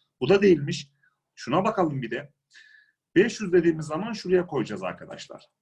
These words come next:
On iki buçuk yapar. Doğru mu? Geriye iki kaldı.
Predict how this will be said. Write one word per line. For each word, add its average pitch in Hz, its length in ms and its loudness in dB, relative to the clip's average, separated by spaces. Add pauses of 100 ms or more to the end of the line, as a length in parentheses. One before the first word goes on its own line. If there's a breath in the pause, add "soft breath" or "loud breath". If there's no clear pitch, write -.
On 170 120 4
iki 180 180 2
buçuk - 240 -6
yapar. 85 460 -6 (720)
Doğru 165 200 4
mu? 170 300 -4 (260 soft breath)
Geriye 180 260 6
iki 196 200 -2
kaldı. 107 460 -6